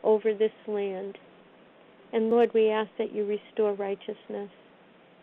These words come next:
Release your ministering angelic host, your guarding and ministering angels.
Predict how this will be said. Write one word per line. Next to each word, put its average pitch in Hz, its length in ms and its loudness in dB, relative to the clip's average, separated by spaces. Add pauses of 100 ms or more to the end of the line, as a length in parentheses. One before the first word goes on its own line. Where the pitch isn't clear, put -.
(340)
Release 254 480 4
your 277 140 0
ministering 262 760 0
angelic 208 580 0
host, 196 340 -4 (840)
your 226 120 6
guarding 208 640 2
and 196 200 -4
ministering 220 560 0
angels. 190 560 -6